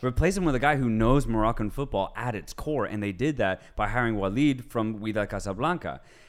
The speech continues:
Yes, he lacks, obviously, a lot of experience on a bigger stage, but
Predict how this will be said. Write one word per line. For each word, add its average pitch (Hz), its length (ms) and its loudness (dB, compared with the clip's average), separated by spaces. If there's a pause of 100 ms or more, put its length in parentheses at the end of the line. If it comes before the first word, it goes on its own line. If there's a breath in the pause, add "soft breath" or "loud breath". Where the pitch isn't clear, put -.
(140 soft breath)
Yes, 160 300 2
he 139 120 0
lacks, 120 420 2
obviously, 120 300 -2
a 95 80 -4
lot 107 300 2
of 123 100 -2
experience 117 520 -4
on 107 180 -4
a 101 100 -4
bigger 107 460 -4
stage, 123 500 -2
but 107 220 2